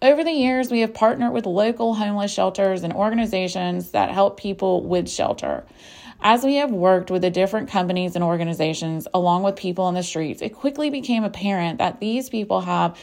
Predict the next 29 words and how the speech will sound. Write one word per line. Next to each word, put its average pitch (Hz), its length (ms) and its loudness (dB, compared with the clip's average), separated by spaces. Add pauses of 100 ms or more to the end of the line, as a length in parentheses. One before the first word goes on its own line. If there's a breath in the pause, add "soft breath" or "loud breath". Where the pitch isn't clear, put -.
(260 loud breath)
an 208 260 -2
overabundance 190 880 4
of 160 140 -2
resources, 170 680 -2
especially 226 560 0
food, 190 600 0
around 160 260 -2
the 156 60 -4
holidays. 165 640 -2 (380 loud breath)
So 339 300 6
much 220 200 0
we 262 100 -2
have 240 120 2
stopped 202 360 2
serving 196 360 2
on 175 140 0
Thanksgiving 170 600 0
unless 175 320 0
there's 185 220 0
a 165 60 -2
specific 175 560 -2
need, 170 380 0
like 160 180 -2
the - 160 -2
elderly 165 560 0
that 156 140 0
are 151 100 2
shut 160 260 0
in 147 420 0